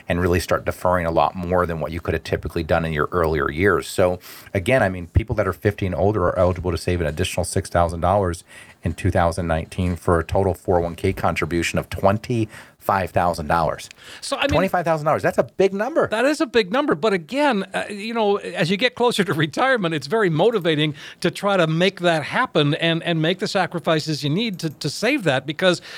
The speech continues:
Speaker 2: you know, if you did that over a couple of years, even just two years, another fifty thousand in a four oh one K, huge difference.
Speaker 1: It's an enormous difference. I mean, I, I'm just calculating some numbers right now for folks, but let's just say for ten years, you deposited,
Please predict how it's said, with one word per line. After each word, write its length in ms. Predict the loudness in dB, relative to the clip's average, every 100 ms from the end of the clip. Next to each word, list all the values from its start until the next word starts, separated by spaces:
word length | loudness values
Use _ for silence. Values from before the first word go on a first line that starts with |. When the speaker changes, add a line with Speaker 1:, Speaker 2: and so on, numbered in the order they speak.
| -8
Speaker 2:
you 100 | -2
know, 100 | 2
if 120 | 2 0
you 60 |
did 180 | 0 2
that 140 | 4 2
over 200 | 2 2
a 40 |
couple 320 | 2 0 0
of 60 | 0
years, 520 | -2 0 0 0 -2
even 200 | -6 -2
just 180 | -2 -2
two 160 | -4
years, 340 | -2 0 0 0
another 220 | 0 0
fifty 300 | -2 -2 -2
thousand 420 | 2 2 2 0
in 100 | 0
a 60 | -2
four 240 | 0 2
oh 60 | 2
one 180 | 2 0
K, 280 | 0 0 -4 -14
huge 460 | -4 0 0 0
difference. 340 | -6 -8 -12 -2
Speaker 1:
It's 180 | 0 2
an 60 | 2
enormous 560 | 4 2 2 0 -2
difference. 500 | -2 -2 -2 -8 0
I 80 | 2
mean, 240 | 2 0 2
I, 160 | 2 4
I'm 140 | 2
just 220 | 2 -2 4
calculating 520 | 4 4 0 0 0
some 220 | -4 0
numbers 340 | 2 2 -2
right 260 | 0 0 0
now 220 | 0 0
for 180 | 0 -4
folks, 340 | 0 0 0
but 260 | 0 -2 2
let's 200 | 2 2
just 200 | 0 0
say 280 | 0 2 2
for 180 | -2 -10
ten 340 | -2 0 0
years, 520 | 0 0 -2 -4 -8 0
you 160 | 2
deposited, 880 | 2 0 0 2 2 2 0 0